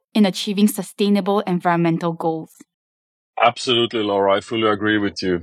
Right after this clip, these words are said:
Speaker 2: And I think it's great to think positive. First of all, it makes your life so much easier. But secondly,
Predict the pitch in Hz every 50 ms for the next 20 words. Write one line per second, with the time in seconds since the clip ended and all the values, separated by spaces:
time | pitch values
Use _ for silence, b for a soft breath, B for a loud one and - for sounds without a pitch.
0 | 90 - _ - 101 104 107 110 110 107 - - _ - 92 107 113 120 - -
1 | 127 120 113 110 - 110 104 98 - - - - - 110 95 101 - - 110 98
2 | - - 95 87 82 - 104 104 - - 101 85 - 85 73 - _ _ _ _
3 | _ _ _ - 135 147 160 - - 147 - - 135 123 120 123 - - _ _
4 | - 95 - - 90 87 82 73 - - - 80 69 67 80 73 69 73 69 -
5 | - - 85 80 78 80 82 - - 82 98 90 85 85 80 73 - 78 _ _
6 | _ - 95 95 - - _ - - - - _ _ _ _ 113 113 113 - 131
7 | 113 101 95 95 95 98 107